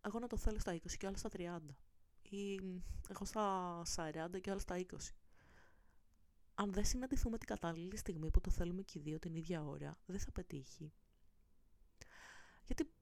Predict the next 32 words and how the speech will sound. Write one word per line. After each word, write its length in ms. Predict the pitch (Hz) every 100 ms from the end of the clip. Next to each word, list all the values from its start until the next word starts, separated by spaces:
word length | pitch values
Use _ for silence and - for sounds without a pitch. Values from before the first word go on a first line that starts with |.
| - -
μπορεί 260 | 214 254
να 140 | 330 262
θες 280 | 262 -
κάτι, 640 | - 190 170 - 165 180 208 - - - - - - - - - - -
να 80 | -
το 100 | 269
θέλει 240 | - 349
κι 100 | -
ο 40 | 294
άλλος, 140 | 277
να 60 | -
το 60 |
έχει 80 | 269
στο 100 | 294
πίσω 160 | - 269
μέρος 180 | 262
του 80 | -
μυαλού 180 | 247 240
του, 80 | -
αλλά 80 | 240
να 60 |
σκέφτεται 340 | 214 - 294 285
ότι 100 | 269
θέλω 300 | - 320 -
άλλα 260 | - 311 311
πέντε 180 | 269 294
χρόνια 340 | - 240 302
που 80 | 285
να 60 |
κάνω 180 | 262 311
κάτι 200 | - -
άλλο. 440 | 254 208 160 151